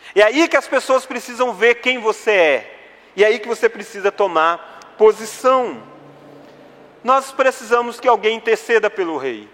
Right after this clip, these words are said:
Porque se Esther não fizesse, humanamente falando, o povo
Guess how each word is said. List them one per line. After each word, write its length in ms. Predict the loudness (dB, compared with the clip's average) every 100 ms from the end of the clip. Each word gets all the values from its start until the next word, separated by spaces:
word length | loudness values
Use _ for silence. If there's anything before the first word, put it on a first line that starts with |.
| -20 _ -20 -12
Porque 240 | -2 -2
se 200 | 0 -2
Esther 500 | -2 -2 2 4 2
não 160 | -2 -4
fizesse, 800 | -8 0 4 4 2 -10 -18 -20 -20 -20 -20 0
humanamente 800 | 2 4 4 4 4 4 0 0
falando, 720 | 0 2 4 4 4 -2 -12 -14 -20 -20 _ _ _ _ -16 -10
o 80 | -4
povo 400 | 4 4 2